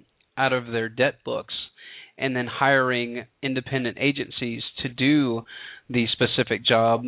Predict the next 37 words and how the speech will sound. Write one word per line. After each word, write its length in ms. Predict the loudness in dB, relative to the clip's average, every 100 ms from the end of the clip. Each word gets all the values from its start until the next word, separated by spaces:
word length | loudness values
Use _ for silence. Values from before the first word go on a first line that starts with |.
| -10 _ _ _ 2
of 240 | 4 2 -2
the, 340 | -2 0 0 0
um, 340 | -2 -6 -12 -18 _ -20 _ 0
of 140 | 2
the 80 | 0
municipality. 1080 | -2 -4 -2 -2 -4 -6 -4 -4 -4 -6 -6
Let's 200 | -8 -8
say 100 | -6
they 120 | -4
want 180 | -4 -6
to 60 | -6
build 220 | -6 -6
a 40 |
bridge, 420 | -4 -2 0 -2 -4
and 100 | -4
then 160 | -4
they 140 | -2 -2
can 180 | -2 -2
actually, 540 | -2 -2 -2 -2 -4 -8 -14 -14 -16 -4 2
you 100 | 4
know, 140 | 4 0 2
fund 240 | 4 4
the 60 | 2
bridge 300 | 2 2 2 0
straight 220 | 0 -2 -4
from 120 | -8
the 80 | 0
government 500 | 0 0 -4 -6 -8 -20 -20 -20 -8
using 600 | -6 -4 -4 -4 -8 -2
bonds 440 | 2 4 2 -2 -4
and 160 | -6 -2
so 160 | 0 0 -2
forth. 300 | -2 -2 -6 -12 _
And 200 | 0 4
then 220 | 4 4 0
once 300 | 0 2 2 0 -2
the, 360 | 2 2 0